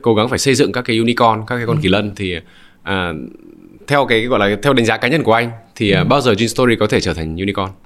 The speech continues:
Speaker 2: Thì, à, bản thân mình hôm trước cũng đọc cái tin ở Việt Nam có mấy unicorn thì, à, toàn bộ là thấy đều là unicorn fintech.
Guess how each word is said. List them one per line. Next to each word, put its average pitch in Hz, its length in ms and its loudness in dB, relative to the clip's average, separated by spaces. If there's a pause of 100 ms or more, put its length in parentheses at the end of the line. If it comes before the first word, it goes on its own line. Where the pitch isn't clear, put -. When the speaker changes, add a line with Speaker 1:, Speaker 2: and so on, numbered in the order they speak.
(180)
Speaker 2:
Thì, 190 160 0
à, 180 200 2
bản 175 200 0
thân 240 120 4
mình 220 140 6
hôm 214 100 4
trước 262 200 4
cũng 247 140 -2
đọc 214 200 2 (200)
cái 170 100 0
tin 208 300 2 (100)
ở 180 80 -2
Việt 160 120 -2
Nam 185 200 2
có 180 80 -2
mấy 165 220 0
unicorn 196 540 2
thì, 160 220 -2
à, 143 180 -6
toàn 190 140 6
bộ 202 180 4
là 170 160 4
thấy 151 160 2
đều 180 160 2
là 147 200 2
unicorn 175 380 -2
fintech. 208 340 0